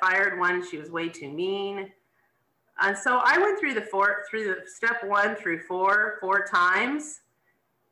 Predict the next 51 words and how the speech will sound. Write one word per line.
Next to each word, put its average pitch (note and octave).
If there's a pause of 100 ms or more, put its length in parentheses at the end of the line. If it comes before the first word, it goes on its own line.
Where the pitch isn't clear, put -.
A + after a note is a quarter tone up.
(100)
'cause G3
they G3+
all C4
wanted C4+
to G#3
start G3
at A#3+
the G3
beginning. F#3
And E3+
then E3+
finally G#3+
I E3
said, D#3+
"Okay, E3+
I F3+
gotta F#3+
move D3
on." D#3+
<laughs> -
I C4
need -
to -
get -
further G3
down D#3+
the D#3
steps. D3+
So E3
I D3+
kinda D#3
said, D3+
"I'm, D#3+ (240)
you, A#3 (120)
you're A#3
my C#4
new A#3
sponsor. F3+ (400)
Let's D4+
start C4+
at -
five F#3+
and, F3+
ke-, -
you F#3+
know, E3+
step," G#3+
I F3
actually G3+
went F3+
through D#3+